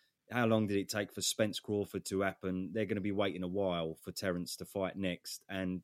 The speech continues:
there's just not as much money in a Terence fight as there is in these heavyweight fights. So I, I don't see them stripping anyone. I really don't.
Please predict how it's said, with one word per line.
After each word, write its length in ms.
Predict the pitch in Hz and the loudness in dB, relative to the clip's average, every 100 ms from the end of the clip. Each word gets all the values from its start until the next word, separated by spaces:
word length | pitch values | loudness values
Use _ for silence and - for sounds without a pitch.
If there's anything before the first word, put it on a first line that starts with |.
| _ | _
there's 160 | 123 110 | -2 -2
just 240 | 123 - | -2 0
not 180 | 120 120 | 2 2
as 140 | 101 120 | 0 -2
much 240 | 110 - | -2 0
money 300 | 113 110 107 | 0 2 0
in 100 | 101 | 0
a 40 | 98 | -2
Terence 420 | - 120 107 - | -2 -2 -4 -8
fight 360 | - 90 104 - _ _ _ _ | -4 -2 -2 -6 _ _ _ _
as 180 | 107 101 | -8 -2
there 160 | 113 107 | 0 2
is 140 | 98 | 0
in 100 | 98 | 0
these 220 | 104 101 | -2 -2
heavyweight 420 | 117 117 92 85 - | -4 -4 -4 -6 -8
fights. 340 | 87 82 - | -10 -8 -6
So 360 | - 90 90 - _ _ _ - | -2 0 0 -4 _ _ _ -4
I, 200 | 110 110 - | 0 0 0
I 100 | 110 110 | -2 0
don't 220 | 98 90 | -2 0
see 180 | 101 92 | 0 0
them 160 | 85 | 0
stripping 380 | - 92 - 87 | -4 -6 -4 -2
anyone. 340 | 85 80 82 | 0 -2 -2
I 40 | 87 | -2
really 180 | 87 85 | -2 -2
don't. 260 | 87 87 | -4 -4